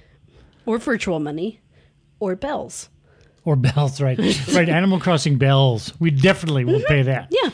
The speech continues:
Speaker 1: But I think, um, we, we are in
Speaker 2: Are we having a logo contest?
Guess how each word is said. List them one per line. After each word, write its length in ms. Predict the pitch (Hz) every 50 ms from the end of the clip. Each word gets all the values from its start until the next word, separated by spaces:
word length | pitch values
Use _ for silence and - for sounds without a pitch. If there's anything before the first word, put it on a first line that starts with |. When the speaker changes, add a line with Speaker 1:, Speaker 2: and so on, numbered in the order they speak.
| - - - - - - _ -
Speaker 1:
But 120 | 370 359
I 120 | 311 311 302
think, 240 | 330 370 285 -
um, 720 | 320 302 302 285 285 285 285 285 285 285 285 294 294 277 247
we, 240 | 233 277 330 320 226
we 180 | 254 262 330
are 100 | 320 269
in 100 | 262 254
Speaker 2:
Are 60 | 202
we 100 | 190 214
having 200 | 175 196 185 196
a 60 | 185 180
logo 320 | 160 160 156 160 185 185
contest? 560 | - 196 202 190 - 208 226 240 - - 302